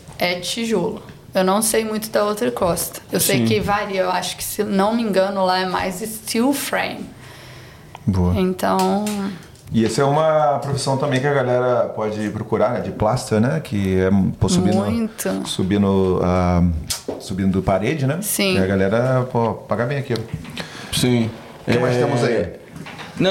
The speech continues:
Speaker 2: eu também ia perguntar que tinha uma coisa que não é na minha cabeça, que é com relação ao salário. Eu queria também saber, né? É claro que a gente gosta de
Speaker 3: Sim.
Speaker 2: perguntar sobre isso,
Speaker 3: É
Speaker 2: porque o
Speaker 3: lógico,
Speaker 2: pessoal tá
Speaker 3: tem que falar.
Speaker 2: interessado no Faz-me Rir, né?
Speaker 3: Exatamente.
Speaker 1: Sim.
Speaker 2: É, se você pudesse falar assim,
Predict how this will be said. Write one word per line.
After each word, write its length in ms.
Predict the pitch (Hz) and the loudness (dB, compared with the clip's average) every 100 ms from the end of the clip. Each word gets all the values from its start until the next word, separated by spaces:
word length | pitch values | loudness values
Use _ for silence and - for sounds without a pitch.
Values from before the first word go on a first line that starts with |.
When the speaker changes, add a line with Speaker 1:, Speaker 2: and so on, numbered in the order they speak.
| 190 | 4
Speaker 2:
eu 100 | 185 | 2
também 200 | 190 196 | 2 0
ia 60 | 208 | 2
perguntar 540 | 202 190 185 185 196 | 2 2 0 0 0
que 140 | 202 185 | 0 -4
tinha 200 | 202 190 | 0 2
uma 80 | |
coisa 220 | 185 185 185 | 4 2 2
que 80 | |
não 100 | 175 | 2
é 60 | 175 175 | 2 2
na 80 | 156 | 0
minha 140 | 165 | 2
cabeça, 460 | 165 139 147 147 - | 0 0 0 0 -2
que 140 | 151 | 0
é 60 | - | 0
com 100 | 175 | 0
relação 280 | 170 160 | 0 -2
ao 40 | 175 | -2
salário. 520 | 185 165 143 147 127 | 0 2 2 2 2
Eu 40 | - | 0
queria 180 | 131 | 0
também 220 | 131 139 139 | 2 2 2
saber, 600 | 170 143 127 135 180 151 | 2 2 4 4 2 2
né? 260 | 143 143 120 | 0 0 -4
É 60 | |
claro 280 | 117 120 117 | 0 2 2
que 60 | 117 | 2
a 20 | |
gente 380 | 113 139 143 143 | 0 2 4 4
gosta 280 | 131 131 160 | 4 2 0
de 100 | 160 | 0
Speaker 3:
Sim. 140 | - | 0
Speaker 2:
perguntar 320 | 156 156 139 135 | 0 0 0 0
sobre 240 | 143 143 | 2 2
isso, 120 | 147 | 2
Speaker 3:
É 40 | 143 | 2
Speaker 2:
porque 80 | - | 2
o 40 | |
Speaker 3:
lógico, 140 | 104 | 2
Speaker 2:
pessoal 200 | - 160 | 2 2
tá 60 | - | 2
Speaker 3:
tem 80 | 180 | 2
que 40 | |
falar. 120 | 180 160 | 2 2
Speaker 2:
interessado 340 | 147 175 196 | 2 0 0
no 80 | 190 | -4
Faz-me 380 | - 180 180 180 | 0 0 0 -2
Rir, 220 | 135 120 | 0 0
né? 180 | 127 143 | 2 2
Speaker 3:
Exatamente. 560 | 92 95 117 120 - - | 2 2 2 2 0 -2
Speaker 1:
Sim. 40 | 127 | 0
Speaker 2:
É, 500 | 135 135 135 135 127 | 2 2 2 2 2
se 100 | 156 | 0
você 180 | 143 185 | -2 0
pudesse 440 | 180 170 170 - | 2 4 2 2
falar 320 | 170 156 151 | 2 2 2
assim, 600 | 151 - 143 135 120 120 | 0 0 0 2 2 -2